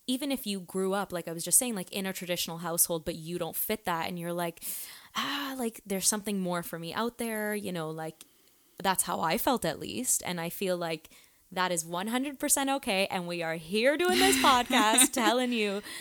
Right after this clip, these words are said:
Speaker 1: that it is okay to do that, because we have done exactly that.
Speaker 2: I didn't grow up in a traditional home. My parents were very open-minded, very modern in their thinking, and we're basically,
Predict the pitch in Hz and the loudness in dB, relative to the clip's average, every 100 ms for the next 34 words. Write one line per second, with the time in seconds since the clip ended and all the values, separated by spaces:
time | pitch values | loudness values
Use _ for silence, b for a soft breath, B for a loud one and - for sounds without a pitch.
0 | - 190 - 185 180 180 180 190 170 175 | -2 -2 0 0 2 2 0 -4 -4 -6
1 | 156 156 - 170 165 156 170 180 170 156 | -4 -4 -4 -6 -6 -6 -6 -4 -4 -4
2 | 156 156 - 160 156 156 - 180 50 50 | -6 -8 -10 -8 -4 -4 -4 -10 -8 -10
3 | - _ _ 240 277 214 - 226 185 165 | -10 _ _ 0 0 -2 -2 -2 -2 -6
4 | 190 - - 180 170 - 175 165 156 156 | -4 -4 -2 -4 -4 -6 -10 -8 -8 -10
5 | - - 208 196 185 220 196 196 - 190 | -14 -8 -4 0 0 -2 -6 -8 -8 -6
6 | 190 190 196 185 - 185 202 196 202 208 | -6 -6 -8 -6 -6 -8 -6 -2 -2 -2
7 | 202 196 190 - 208 214 220 196 190 185 | -2 -4 -6 -4 -4 -2 -4 -2 -2 -2
8 | 185 185 185 175 180 185 180 180 180 180 | -4 -6 -6 -6 -4 -6 -6 -6 -6 -6
9 | 175 170 180 175 175 - 175 170 - 175 | -6 -8 -8 -10 -10 -8 -8 -6 -6 -6
10 | 165 170 - B B B B B _ _ | -6 -8 -10 B B B B B _ _
11 | 190 185 185 190 - 139 | -6 -2 2 2 0 -6